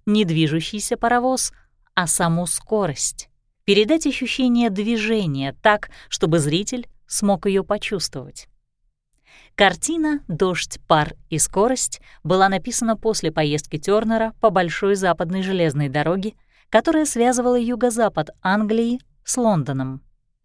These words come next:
По свидетельству биографов художника, эта идея пришла ему в голову, когда он выглянул в окно поезда во время шторма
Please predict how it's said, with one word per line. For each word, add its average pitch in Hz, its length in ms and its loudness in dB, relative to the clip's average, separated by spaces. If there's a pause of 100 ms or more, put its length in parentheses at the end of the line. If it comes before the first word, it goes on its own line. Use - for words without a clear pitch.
(180)
По 185 80 2
свидетельству 170 840 0
биографов 190 640 2
художника, 226 640 0 (340)
эта 226 280 4
идея 302 260 4
пришла 269 380 0
ему 208 180 2
в 165 80 -2
голову, 247 460 0
когда 226 340 4
он 220 140 2
выглянул 220 560 0
в 196 80 0
окно 190 280 -2
поезда 233 680 -2
во 208 180 4
время 226 280 0
шторма 151 600 -2